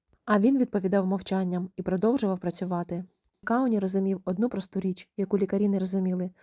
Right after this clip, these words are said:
Людина не потребує диплома, щоб бачити біль, але диплом може позбавити людину можливості її відчувати. Люди дивилися на крихітних істот вагою менше одного кілограма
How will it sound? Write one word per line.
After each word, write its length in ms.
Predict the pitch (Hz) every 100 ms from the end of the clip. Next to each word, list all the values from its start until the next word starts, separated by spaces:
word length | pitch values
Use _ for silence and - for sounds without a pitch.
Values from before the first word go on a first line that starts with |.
| _ 220
Людина 320 | 220 247 247
не 120 | 247
потребує 440 | 262 269 233 233
диплома, 540 | 180 196 196 180 170 185
щоб 200 | - 185
бачити 380 | 180 180 185 185
біль, 220 | 180 180 - _
але 180 | 190 196
диплом 300 | 190 - 285
може 200 | 233 208
позбавити 480 | 208 208 202 196 202
людину 400 | 190 226 254 202
можливості 560 | 196 190 220 233 226 190
її 140 | 185
відчувати. 580 | 190 185 185 185 180 190 - -
Люди 240 | 247 233
дивилися 420 | 220 220 220 - 214
на 80 |
крихітних 480 | 208 214 208 208 208
істот 340 | 208 262 262 -
вагою 340 | 214 208 208 202
менше 280 | 196 196
одного 260 | 196 196 202
кілограма 580 | 202 202 202 196 196